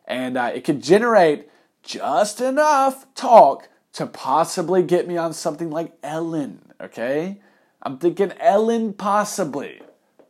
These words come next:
but I don't know. So, the, now, at the time, I didn't realize this, but I did not have a lot going for me. So I was not a popular guy at the university. I really wasn't. I didn't have, like, any groups that I hung out with. It was just kinda me, and that was about it.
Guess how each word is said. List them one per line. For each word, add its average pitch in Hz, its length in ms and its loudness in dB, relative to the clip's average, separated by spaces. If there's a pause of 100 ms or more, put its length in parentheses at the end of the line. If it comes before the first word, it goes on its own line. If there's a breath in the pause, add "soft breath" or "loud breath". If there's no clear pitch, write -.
(180)
but 165 320 6
I 147 120 0
don't 170 300 -2
know. 139 320 -2
So, 139 580 4 (400 soft breath)
the, 208 200 8
now, 202 480 8 (120)
at 214 160 8
the 233 80 4
time, 262 280 6
I 220 40 8
didn't 180 160 2
realize 139 360 2
this, 117 180 -8
but 156 140 2
I 170 60 10
did 190 100 2
not 226 160 8
have 214 100 6
a 170 60 4
lot 147 260 4
going 110 300 -8
for 73 180 -18
me. 64 140 -20
So 160 220 4
I 147 100 8
was 160 160 4
not 233 120 8
a 202 60 8
popular 147 520 2
guy 127 240 0
at 127 100 -4
the 117 80 -12
university. 104 560 -10
I 107 40 -4
really 107 200 -8
wasn't. 113 440 -8 (520 soft breath)
I 143 100 0
didn't 170 160 2
have, 170 260 6
like, 156 200 4
any 156 180 2
groups 143 560 2
that 160 100 4
I 139 80 2
hung 135 140 -6
out 120 160 -4
with. 110 160 -10
It 131 80 -8
was 143 120 -2
just 170 180 -4
kinda 135 260 -2
me, 170 480 -8 (340)
and 120 140 -6
that 135 100 -4
was 131 120 -6
about 98 320 -4
it. - 240 -18